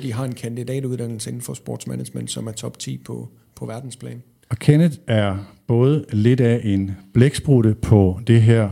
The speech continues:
Speaker 2: øh, område, og også uafhængig. Øhm,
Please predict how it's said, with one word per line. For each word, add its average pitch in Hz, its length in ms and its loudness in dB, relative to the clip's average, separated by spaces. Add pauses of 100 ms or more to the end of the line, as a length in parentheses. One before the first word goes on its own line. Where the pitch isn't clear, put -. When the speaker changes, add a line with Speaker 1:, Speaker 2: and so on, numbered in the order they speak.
(140)
Speaker 2:
øh, 95 320 2
område, 127 600 4
og 104 200 2
også 139 220 4
uafhængig. 143 540 6 (560)
Øhm, 101 540 2